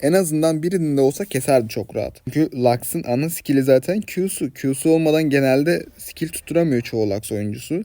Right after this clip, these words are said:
Ekko'da zaten burst atabileceği en güçlü yeteneği E'si.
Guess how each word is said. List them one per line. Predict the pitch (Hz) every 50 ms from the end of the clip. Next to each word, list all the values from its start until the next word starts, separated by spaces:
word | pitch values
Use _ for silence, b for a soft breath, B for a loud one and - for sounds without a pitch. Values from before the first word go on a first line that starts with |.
| - _ -
Ekko'da | 123 123 - - - 156 156 170 165
zaten | 165 160 - 170 139 123
burst | 127 127 139 147 - 151
atabileceği | 143 147 135 135 139 135 131 143 151 156 147 123 107
en | - - - 135 135 151 160
güçlü | 151 135 - - 131 131
yeteneği | 120 139 127 120 120 113 110 - -
E'si. | - 120 120 120 120 - - 127 147 190